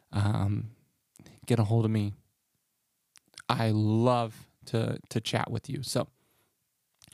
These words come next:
until next time, go after it, stay prosperous. And this has been Prosperity Millennial and your host, Matthew Brown, signing out. Thanks so much.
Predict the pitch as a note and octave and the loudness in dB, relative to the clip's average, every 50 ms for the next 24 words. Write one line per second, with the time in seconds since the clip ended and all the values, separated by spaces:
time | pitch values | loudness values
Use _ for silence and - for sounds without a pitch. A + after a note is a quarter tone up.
0 | _ - C#3 B2+ - E3+ F#3 F3+ F3+ F#3 - - - D3+ C3 B2 A#2+ A#2+ A#2 _ | _ 0 0 2 2 2 2 2 2 0 0 0 0 2 2 2 0 -2 -4 _
1 | _ - - - - - _ _ _ _ _ _ _ _ _ _ _ - B2 A#2+ | _ -20 -20 -20 -20 -20 _ _ _ _ _ _ _ _ _ _ _ 2 4 4
2 | B2 B2 B2 B2 B2 - C3+ B2 A#2 - - - - - C3 B2 A#2 - - A#2+ | 4 4 2 0 0 0 -2 -2 -2 -2 -6 -10 -6 -2 -2 -2 0 0 0 0
3 | A#2 A2+ - - - - A2+ A2 A2 A2 - - - - _ _ _ _ _ _ | 0 0 -4 -2 0 0 2 2 0 -2 -6 -8 -10 -12 _ _ _ _ _ _
4 | _ _ _ _ _ _ _ _ _ _ _ - C3 G2+ G2 F#2+ G#2 G#2+ - B2 | _ _ _ _ _ _ _ _ _ _ _ -2 0 2 2 4 2 2 0 -2
5 | G#2+ G#2+ A2+ G#2+ G#2 G#2 - A#2 A2 G#2 - - B2 A#2+ A#2+ A#2+ A#2+ A#2+ A#2+ B2+ | -2 0 0 0 0 2 2 2 2 2 0 0 0 2 2 2 2 2 2 2
6 | C3 C#3 C#3+ C#3 C3+ B2+ B2 - - _ _ _ _ _ _ _ _ _ _ _ | 2 2 2 2 0 0 -2 -6 -12 _ _ _ _ _ _ _ _ _ _ _
7 | _ - - A2 A2 A2+ B2 C3+ C3 C3 A#2 A2 G#2+ - - A#2+ B2 B2 - C3 | _ -4 0 4 4 6 6 6 6 4 4 2 0 0 -2 -2 0 0 0 0
8 | A#2 A#2 G#2 G#2 G2 G2 - - C3+ C#3+ C#3+ B2 A2+ - - _ _ _ _ _ | 2 2 0 0 -2 -2 -2 0 0 0 0 -2 -4 -4 -8 _ _ _ _ _
9 | _ _ _ _ _ _ _ _ _ _ _ - A#2+ A#2 - - C#3 B2+ A#2 - | _ _ _ _ _ _ _ _ _ _ _ 0 0 0 2 0 0 0 0 -2
10 | - - - - - - | -6 -8 -10 -10 -12 -14